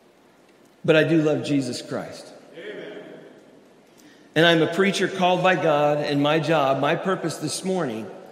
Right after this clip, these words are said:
Speaker 1: is to proclaim the word of God to this generation,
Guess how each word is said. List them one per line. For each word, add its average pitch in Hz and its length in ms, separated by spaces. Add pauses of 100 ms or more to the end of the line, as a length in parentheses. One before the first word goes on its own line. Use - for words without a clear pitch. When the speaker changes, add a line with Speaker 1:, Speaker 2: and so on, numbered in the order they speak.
(1200)
Speaker 1:
is 165 200
to 160 140
proclaim 190 540
the 170 100
word 170 240
of 147 160
God 131 380
to 143 100
this 160 280
generation, 139 920